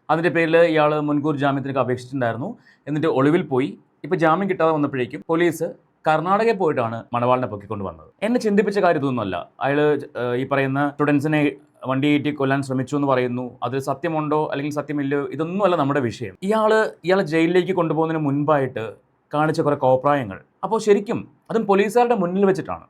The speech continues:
ചിരിച്ചു മറിഞ്ഞ് "ഞാൻ കൂടുതൽ പവറോട് കൂടി തിരിച്ചു വരും" എന്നൊക്കെയുള്ള മാസ് ഡയലോഗൊക്കെ പറഞ്ഞ് അയാളുടെ സുഹൃത്തുക്കൾ റീൽസ് ഒക്കെ എടുക്കുന്നുണ്ട്. ഒരു തെറ്റ് ചെയ്തു, പോലീസ് അറസ്റ്റ് ചെയ്തു, കോടതി റിമാൻഡ് ചെയ്തു, അപ്പോഴും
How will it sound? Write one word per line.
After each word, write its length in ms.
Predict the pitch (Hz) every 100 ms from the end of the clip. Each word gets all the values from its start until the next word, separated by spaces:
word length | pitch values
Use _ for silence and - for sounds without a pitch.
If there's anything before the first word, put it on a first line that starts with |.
| _ -
ചിരിച്ചു 360 | 175 180 -
മറിഞ്ഞ് 380 | 190 170 175 160 - -
"ഞാൻ 320 | 151 165 160 - _ _
കൂടുതൽ 300 | - 190 202
പവറോട് 440 | 196 160 175 202 196
കൂടി 140 | 180
തിരിച്ചു 300 | - 156 185
വരും" 220 | 175 160
എന്നൊക്കെയുള്ള 320 | 156 156 151 135
മാസ് 240 | 151 156 131
ഡയലോഗൊക്കെ 360 | 135 143 139 123
പറഞ്ഞ് 300 | 127 120 90 -
അയാളുടെ 200 | 175 214
സുഹൃത്തുക്കൾ 400 | 208 185 185 190 165
റീൽസ് 320 | 151 185 160
ഒക്കെ 100 | 131
എടുക്കുന്നുണ്ട്. 380 | 117 113 95 - -
ഒരു 120 | 170 190
തെറ്റ് 220 | 170 247
ചെയ്തു, 360 | 190 175 147 147 147 - -
പോലീസ് 260 | 160 185 165
അറസ്റ്റ് 340 | 147 170 202
ചെയ്തു, 360 | 160 127 120 123
കോടതി 320 | 135 156 185
റിമാൻഡ് 380 | 170 139 160 190
ചെയ്തു, 200 | 180 92 - -
അപ്പോഴും 440 | 180 262 247 220